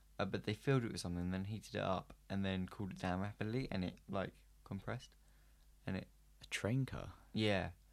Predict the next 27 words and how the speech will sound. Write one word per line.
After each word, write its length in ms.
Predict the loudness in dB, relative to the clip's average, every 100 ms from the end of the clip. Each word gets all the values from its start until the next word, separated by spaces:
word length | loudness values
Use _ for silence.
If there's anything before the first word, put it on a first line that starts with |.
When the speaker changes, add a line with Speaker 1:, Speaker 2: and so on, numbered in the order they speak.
| -20 -20 -20 -20 -20 -20 -20 -20 -16 -4
Speaker 2:
I 60 | -2
don't 100 | 2
remember 300 | 2 2 0
that. 140 | -6 -12 -2
I, 240 | 4 4 4 -2 -20 -20 -12 -4
I'm 100 | -2 0
pretty 260 | 2 4
sure 240 | 6 8 8
I 60 |
watched 300 | 6 2 2
every 180 | 2 2
single 400 | 0 -2 -2 -4 4
Speaker 1:
Uh, 140 | 8 10
it 100 | 8
was, 160 | 4 4
like, 100 | 6
Speaker 2:
It 20 | 6
was 20 |
Speaker 1:
an 80 | 6
Speaker 2:
a 40 | 8
Speaker 1:
hour 220 | 6 6
special. 500 | 4 2 2 -2 -6 -10 -18 -20 -20 -20 -20 -20 -12
Speaker 2:
I 100 | -8 0
can't 140 | 2
remember 260 | 4 6 6
that 180 | 4 0
one. 200 | -2